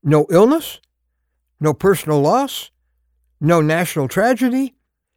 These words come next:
can touch that source of your strength,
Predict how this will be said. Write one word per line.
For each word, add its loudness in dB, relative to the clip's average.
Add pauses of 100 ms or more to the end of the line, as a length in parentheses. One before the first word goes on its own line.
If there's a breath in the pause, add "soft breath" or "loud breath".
(300)
can -4
touch -4 (160)
that -2 (140)
source -4
of -4
your -4
strength, -10